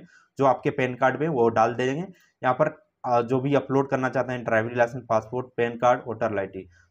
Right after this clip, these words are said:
तो simply मैं यहाँ पर पैन कार्ड को अपलोड करूँगा। तो यहाँ पर सबसे ऊपर मांग रहा है, अ, फ्रंट आईडी, तो मैं यहाँ पर फ्रंट डाल दे रहा हूँ, ठीक है। यहाँ पर मैं WhatsApp में रखा हूँ, तो सबसे पहले ये फ्रंट है, तो simply फ्रंट को यहाँ पर ओपन कर ले रहा हूँ।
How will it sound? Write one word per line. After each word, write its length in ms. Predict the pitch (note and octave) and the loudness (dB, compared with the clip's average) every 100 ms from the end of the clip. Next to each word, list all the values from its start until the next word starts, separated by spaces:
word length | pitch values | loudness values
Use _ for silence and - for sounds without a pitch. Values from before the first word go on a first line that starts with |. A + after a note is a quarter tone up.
| - | -12
तो 60 | C3 | -6
simply 360 | C#3 C3 D3+ | -6 -2 -2
मैं 140 | D3 D3 | 0 0
यहाँ 160 | C#3 | 0
पर 280 | C3+ D#3 - _ _ | 0 -4 -8 _ _
पैन 200 | - B2 | -2 -2
कार्ड 180 | A#2+ A#2 | 0 -2
को 120 | A2+ | 0
अपलोड 300 | A#2 B2 B2+ | -4 -2 -4
करूँगा। 320 | C3+ C3 C3+ E3 | -2 -4 -2 -4
तो 440 | - _ _ B2 | -6 _ _ -2
यहाँ 100 | B2+ | 0
पर 100 | D3 | 0
सबसे 280 | C#3+ D3 D#3 | -2 -4 -2
ऊपर 240 | C#3 D3 | 0 0
मांग 220 | C#3 C#3 | 0 0
रहा 100 | C#3 | 4
है, 60 | D3 | 2
अ, 640 | D3 _ A#2+ A2+ A2 G#2 - - - | 2 _ -4 0 0 -2 -8 -20 -8
फ्रंट 440 | A2+ - C3+ C#3 C#3 | -8 -2 0 2 2
आईडी, 220 | C3+ C#3 - _ _ - | 2 0 -6 _ _ -10
तो 80 | |
मैं 120 | A#2+ B2+ | -2 0
यहाँ 120 | B2 | 0
पर 100 | C#3 | -2
फ्रंट 380 | - B2 A#2+ A#2+ | -4 -4 -2 -2
डाल 280 | A2 G2+ | 2 2
दे 80 | G2 | 0
रहा 120 | G2 | -6
हूँ, 100 | F#2+ | -6
ठीक 180 | G2+ E3+ | -4 -2
है। 120 | D3+ | 0
यहाँ 160 | A2+ A2 | 0 -2
पर 180 | A2 A#2 | -4 -6
मैं 160 | A2+ | -6
WhatsApp 440 | A2 G#2 G2+ A#2 A#2 | -2 -2 -2 -6 -12
में 80 | A2 | -12
रखा 260 | G#2 - | -12 -12
हूँ, 180 | A#2+ E3+ _ _ _ | -12 -12 _ _ _
तो 60 | - | -14
सबसे 280 | A#2+ A2 B2+ | -12 -10 -6
पहले 240 | A#2+ A#2 | -4 -2
ये 60 | A#2 | -2
फ्रंट 400 | A#2 A#2 A#2+ B2 | -2 -4 -4 -4
है, 100 | C#3 | -8
तो 120 | C3+ | -8
simply 420 | - A2+ A#2 A#2 | -12 -10 -8 -10
फ्रंट 300 | - A2+ A2+ A#2 | -6 -6 -4 -4
को 120 | D3 | -4
यहाँ 120 | A2 | -4
पर 160 | G#2+ B2 | -6 -8
ओपन 240 | G#2 G#2 | -8 -10
कर 120 | F#2+ | -8
ले 140 | F#2 F#2 | -8 -8
रहा 100 | |
हूँ। 100 | F2+ | -10